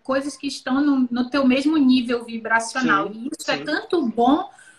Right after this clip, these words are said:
Speaker 1: quanto mal. Se você tiver num baixo nível, é, vibracional, você vai atrair coisas ruins também pra você e você não entende, né?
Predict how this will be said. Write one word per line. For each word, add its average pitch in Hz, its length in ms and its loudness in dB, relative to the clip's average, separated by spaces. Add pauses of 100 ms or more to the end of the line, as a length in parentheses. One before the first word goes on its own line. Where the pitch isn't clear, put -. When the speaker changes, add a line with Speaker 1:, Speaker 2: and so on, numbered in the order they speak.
(140)
Speaker 1:
quanto 320 460 2
mal. 220 240 2
Se 220 160 -14
você 226 280 -8
tiver 240 520 -6
num 233 180 -2
baixo 233 500 -2
nível, 226 460 -8
é, 202 140 -8
vibracional, 214 1120 -6
você 233 240 -14
vai 220 200 -8
atrair 226 300 -12
coisas 208 440 -8
ruins 214 520 -4
também 214 280 -12
pra 220 120 -12
você 233 260 -8
e 285 60 -8
você 302 240 -2
não 302 120 2
entende, 220 600 -6
né? 233 280 -2